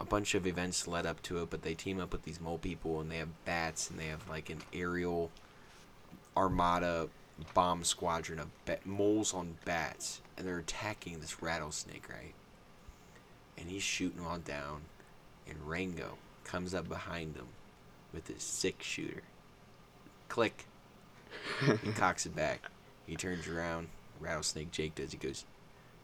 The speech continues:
Speaker 1: "You gonna kill me?" And Johnny Depp looks him in the eyes. The line delivery is perfect. He goes, "Try me."
Speaker 2: <laughs>
Speaker 1: Goosebumps.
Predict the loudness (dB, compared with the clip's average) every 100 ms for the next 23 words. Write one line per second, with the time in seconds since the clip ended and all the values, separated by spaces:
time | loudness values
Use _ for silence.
0 | -8 -6 -4 -2 -4 -4 2 4 4 2
1 | 0 -8 -20 -20 -20 -20 -20 -20 -20 -20
2 | -20 -20 -20 -8 -6 -4 -4 0 0 2
3 | 2 2 0 -2 -4 -4 -4 -4 -2 -2
4 | -4 -8 -4 4 4 4 0 0 0 -4
5 | -2 -4 -4 -6 -4 -4 -6 -10 -20 -20
6 | -20 -20 -8 -2 0 2 0 0 -6 -10
7 | -12 -12 4 6 6 2 12 12 12 8
8 | 0 -16 -16 -14 -8 -4 -4 -4 -6 -4